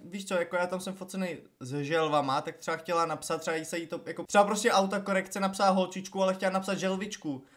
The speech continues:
Že co to je za hezkou želvičku tady v pozadí? Ne? Ne, tak, tak ne, dobře.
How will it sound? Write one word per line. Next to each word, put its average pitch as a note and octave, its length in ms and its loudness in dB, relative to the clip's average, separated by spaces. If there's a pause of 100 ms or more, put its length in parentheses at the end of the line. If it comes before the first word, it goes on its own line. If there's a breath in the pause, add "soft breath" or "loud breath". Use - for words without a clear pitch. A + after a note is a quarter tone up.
Že F3 120 -6
co F#3 140 -4
to F#3+ 60 -4
je G3 80 2
za F#3+ 80 4
hezkou F#3+ 280 4
želvičku F#3+ 440 -2
tady F3+ 200 4
v F3 40 -12
pozadí? C#3+ 600 -4 (480)
Ne? F#3+ 420 -4 (580)
Ne, C#3 160 -10
tak, C3+ 200 -6 (220)
tak - 140 -14
ne, B2+ 260 -4
dobře. A2+ 320 -10